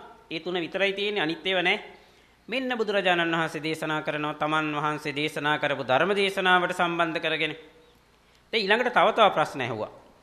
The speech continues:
අහනවා, ඒ කියන්නේ එයා හිතනවා මේ ගෝලියෝ ටික. පළවෙනි ගෝලයා එකක් හිතනවා, ඔන්න බුදුරජාණන් වහන්සේ පිළිතුරු දෙනවා.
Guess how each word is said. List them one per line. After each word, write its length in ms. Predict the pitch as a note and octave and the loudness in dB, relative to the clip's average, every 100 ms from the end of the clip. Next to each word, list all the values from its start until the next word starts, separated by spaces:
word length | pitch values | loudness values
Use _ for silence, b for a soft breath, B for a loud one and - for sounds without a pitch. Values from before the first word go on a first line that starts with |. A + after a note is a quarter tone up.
| _ _ _ _ _ - | _ _ _ _ _ -8
අහනවා, 280 | A2 C3+ D3 | -4 -2 -2
ඒ 60 | D3+ | -2
කියන්නේ 200 | F#3+ F3 | 0 0
එයා 120 | F3 | -2
හිතනවා 400 | C3+ G#3+ A3 C3 | -2 0 2 2
මේ 160 | C3 B2 | 0 0
ගෝලියෝ 360 | C#3+ F3 D#3+ | 2 2 2
ටික. 380 | C#3 A2+ - b b b b - | 0 -6 -12 b b b b 0
පළවෙනි 360 | D#3+ F3 D#3+ D#3 | 4 4 4 2
ගෝලයා 340 | D3 C#3+ C#3 | 2 4 4
එකක් 240 | C#3 D#3 - | 2 -2 -2
හිතනවා, 560 | G3 G3+ A3 F#3 - | -2 -2 -2 -6 -12
ඔන්න 160 | G3+ G#3+ | -10 -8
බුදුරජාණන් 500 | F3+ F3+ D#3+ D#3 D3+ | -4 -2 0 0 0
වහන්සේ 220 | C#3+ C#3+ | -2 -4
පිළිතුරු 400 | B2+ B2 A#2+ G#2+ | -10 -8 -8 -6
දෙනවා. 240 | G#2 - | -8 -10